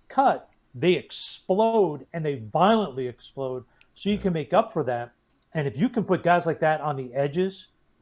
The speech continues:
Speaker 1: giving them a chance to really just, oh, there's a slight crease and just they hit it so fast.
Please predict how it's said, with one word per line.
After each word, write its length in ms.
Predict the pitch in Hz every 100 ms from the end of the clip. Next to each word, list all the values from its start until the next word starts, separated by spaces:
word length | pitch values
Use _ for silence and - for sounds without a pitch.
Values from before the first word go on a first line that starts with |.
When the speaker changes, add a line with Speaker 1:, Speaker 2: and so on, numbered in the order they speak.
| _ -
Speaker 1:
giving 300 | 147 208 196
them 180 | 175 160
a 80 |
chance 480 | 147 - 156 165 - -
to 80 |
really 200 | 151 156
just, 240 | 143 135 -
oh, 180 | 185 240
there's 200 | 160 156
a 80 | 131
slight 320 | - 180 175
crease 320 | - 190 220 156
and 120 | 135
just 220 | 156 - _ _ _
they 120 | 143
hit 220 | 131 190
it 100 | 190 -
so 180 | 170
fast. 480 | 147 160 160 180 -